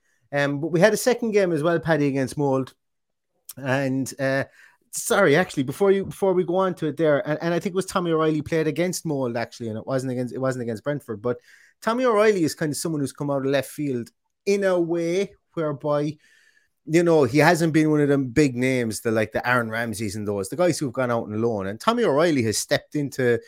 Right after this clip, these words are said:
i-, i-, in for the under eighteens this season. He's only, he's, he's only eighteen, um, and he stepped in for the, for the under eighteens this season. He's actually scored five goals for them. Um, you know, so he's,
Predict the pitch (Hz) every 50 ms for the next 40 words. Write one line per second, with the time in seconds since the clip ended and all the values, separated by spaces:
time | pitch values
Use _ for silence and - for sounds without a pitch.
0 | - _ _ _ - 135 135 - - 147 135 - - 180 185 185 170 151 127 113
1 | - 147 131 131 135 139 127 123 127 131 127 120 127 156 175 156 123 104 - 123
2 | 117 - - 139 107 107 110 123 151 160 151 139 123 123 - 135 139 131 - _
3 | - 147 120 151 160 151 139 131 123 107 - 139 135 120 110 - _ _ _ _
4 | _ - 120 120 120 117 117 113 113 117 - 120 120 120 107 - - 156 143 -
5 | - 151 139 135 117 - - 127 117 117 113 113 117 113 - - - 117 117 120
6 | 120 113 110 117 113 110 110 127 131 120 104 - - 107 - - 123 113 107 104
7 | 101 104 110 139 156 156 - - 147 - - - 120 98 - - 131 117 110 101
8 | - 120 120 120 117 - - - 92 82 _ _ _ _ _ _ _ _ _ _
9 | _ - 104 104 101 101 98 98 98 101 98 101 - - _ _ _ _ - 120
10 | 113 107 107 110 101 92 87 - - 113 101 - - 123 120 120 120 117 113 -
11 | - - - -